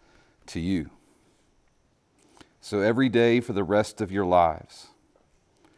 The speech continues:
every time you wash your hands or reach out to touch the other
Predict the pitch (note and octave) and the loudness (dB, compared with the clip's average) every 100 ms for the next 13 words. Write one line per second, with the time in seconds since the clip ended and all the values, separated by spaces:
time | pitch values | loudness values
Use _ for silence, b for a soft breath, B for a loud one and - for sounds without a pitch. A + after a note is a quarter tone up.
0 | b - A2+ A#2+ B2+ A#2+ B2 F#2+ G#2 A2+ | b -6 -4 2 4 4 2 2 6 6
1 | - B2 G#2+ - A2+ A2+ A2 A2 G#2+ - | 4 -4 -4 -4 -6 -2 -2 -4 -8 -14
2 | - _ _ b b b b - F#2 A#2 | -18 _ _ b b b b -4 -2 -2
3 | A2+ G2 A2+ G2+ - - - G2 G2+ F#2+ | 0 2 2 0 -4 -4 -2 -4 0 0
4 | E2 C2+ | -2 -8